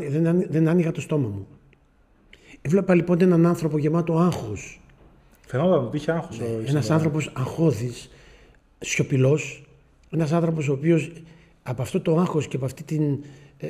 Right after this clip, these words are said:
Speaker 1: κάποια τραύματα ποιο-, τα οποία έχει από την παιδική του ηλικία, δεν ξέρω κι εγώ, χύψη, ε, τα οποία τα, κάποιος μπορεί να τα βρει στη βιογραφία του που κυκλοφορεί,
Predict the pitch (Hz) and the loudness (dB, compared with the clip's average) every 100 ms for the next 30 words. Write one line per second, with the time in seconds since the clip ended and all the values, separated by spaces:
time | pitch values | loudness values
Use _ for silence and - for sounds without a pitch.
0 | - 165 165 160 160 170 147 135 120 - | -6 -4 -2 0 2 2 2 0 -2 -4
1 | 143 131 127 127 143 139 131 127 127 123 | -4 -2 -4 2 2 2 0 0 0 -2
2 | 143 131 131 123 147 123 123 127 143 127 | -4 -4 -4 0 -2 0 -2 -2 -2 -2
3 | 127 131 - - - 143 - - 165 185 | -4 -8 -20 -10 -4 -4 -4 -2 -2 -2
4 | - - - _ _ _ 135 120 120 117 | -12 -20 -20 _ _ _ -8 -6 -4 -4
5 | 123 135 156 135 - - - _ _ - | -4 0 0 0 -4 -20 -20 _ _ -6
6 | 135 120 131 143 131 123 143 - 117 113 | -4 -2 0 2 2 0 -2 -4 -6 -4
7 | 113 107 117 117 139 127 107 117 120 110 | -4 -2 0 0 0 0 -2 -4 -4 -2
8 | 127 165 | 2 0